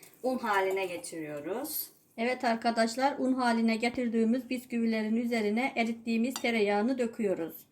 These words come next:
Speaker 2: Ee, yağını tamamen bisküvilere çektirdik arkadaşlar. Tepsimize yerleştiriyoruz.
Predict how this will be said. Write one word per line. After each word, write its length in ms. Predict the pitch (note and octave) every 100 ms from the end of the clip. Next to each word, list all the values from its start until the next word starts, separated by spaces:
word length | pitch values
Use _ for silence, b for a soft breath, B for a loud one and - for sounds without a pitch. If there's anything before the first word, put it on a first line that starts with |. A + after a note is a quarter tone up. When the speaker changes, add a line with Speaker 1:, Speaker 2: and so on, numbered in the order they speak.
| _ b b b b b _ _ _ _ _ _ _ _ _ _ _ _ _ _ _ _ - _ _ _ _ _ _ _ _ _ b b b b b b
Speaker 2:
Ee, 100 | -
yağını 540 | A3 G3+ A3 B3+ C#4+ C#4
tamamen 580 | C#4 C#4 C#4 C#4 C4+ C4
bisküvilere 600 | C4+ C#4 C#4 C4+ C4 C4+
çektirdik 600 | C4 C4 C4+ B3+ C#4 A#3+
arkadaşlar. 680 | A3 G#3+ G3+ G3+ A3+ C#4+ -
Tepsimize 520 | B3+ - B3 A#3+ A#3
yerleştiriyoruz. 960 | A#3 A#3+ A#3+ A#3+ A#3 A#3+ A#3 G3+ C4